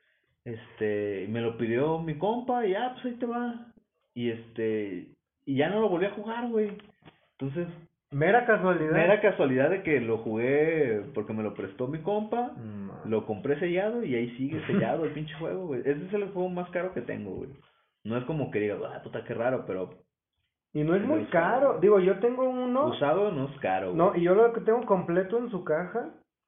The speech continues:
Speaker 2: güey, no me acuerdo si me costó como mil trescientos pesos, algo
Speaker 1: Sí,
Speaker 2: así,
Speaker 1: no, no, no,
Speaker 2: güey.
Speaker 1: no creo que esté muy caro ahorita y más porque...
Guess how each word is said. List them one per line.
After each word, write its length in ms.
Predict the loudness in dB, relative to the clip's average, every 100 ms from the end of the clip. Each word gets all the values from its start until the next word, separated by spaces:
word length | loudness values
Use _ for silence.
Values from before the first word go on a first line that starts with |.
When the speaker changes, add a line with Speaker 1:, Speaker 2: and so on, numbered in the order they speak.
| _ _ _ _ -6
Speaker 2:
güey, 220 | 0 2 4
no 80 |
me 100 | 2
acuerdo 240 | 2 2 2
si 60 | 0
me 120 | -2
costó 280 | -4 -4 -2
como 180 | 0 0
mil 180 | -2 -4
trescientos 460 | -4 -2 -2 -4 -10
pesos, 540 | -10 -12 -12 -10 -6
algo 220 | -6 -4 -6
Speaker 1:
Sí, 80 |
Speaker 2:
así, 40 | -4
Speaker 1:
no, 160 | -4
no, 160 | -4 -4
no, 140 | -4
Speaker 2:
güey. 100 | -4 -6
Speaker 1:
no 120 | -6
creo 180 | -6 -6
que 120 | -8
esté 220 | -6 -6
muy 200 | -4 -6
caro 280 | -4 -2 -2
ahorita 280 | -2 -4 -4
y 60 | -2
más 180 | -4 -6
porque... 580 | -6 -4 -4 -4 -8